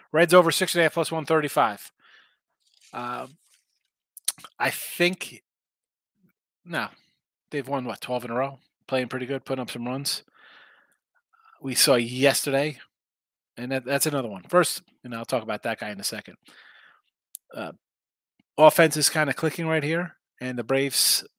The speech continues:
yesterday and today sending out some young guys who, uh, not really huge fans of. I said the A-, uh, the, the A's, the Braves have some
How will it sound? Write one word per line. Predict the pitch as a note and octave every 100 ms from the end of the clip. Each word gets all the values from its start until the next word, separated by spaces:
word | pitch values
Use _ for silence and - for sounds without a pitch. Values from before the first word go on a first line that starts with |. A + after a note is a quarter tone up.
| _ _
yesterday | B2+ B2+ D3 C3+
and | D3 F#3
today | A#2 A#2
sending | - B2+ B2
out | A#2
some | - A#2+
young | B2
guys | C3 C3 C#3+
who, | - D#3+ E3+ - _ - - _ _ -
uh, | D#3 D#3+ -
not | - C#3 D3 D#3
really | D3+ C3+
huge | D#3+ D3+
fans | - C3+ C#3
of. | F3+ F#3
I | E3
said | -
the | B2 B2 - _
A-, | C3 C3 B2
uh, | B2 A2+
the, | A2+
the | F#2+ A2 G2+
A's, | G2+
the | -
Braves | G#2 B2 C3 B2+
have | C3
some | - B2+ A#2+